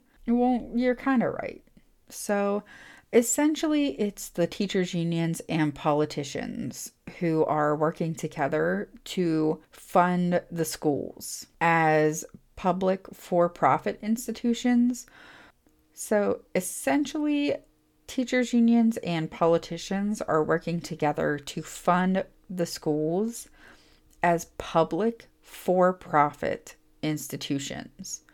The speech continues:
where the people at the top get paid more and more money,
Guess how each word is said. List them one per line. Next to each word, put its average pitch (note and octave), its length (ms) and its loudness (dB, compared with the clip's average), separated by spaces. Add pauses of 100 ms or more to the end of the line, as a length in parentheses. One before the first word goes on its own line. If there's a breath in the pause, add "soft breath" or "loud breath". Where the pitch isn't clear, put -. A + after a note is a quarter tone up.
(760 soft breath)
where E3 680 4 (160)
the F3 160 0
people A#3 600 2
at C4 140 4
the E4 80 0
top - 440 2 (600)
get F#3 220 0
paid D#3 540 2
more D#3 640 -2
and A3+ 200 2
more D3 400 2
money, C#3 600 -2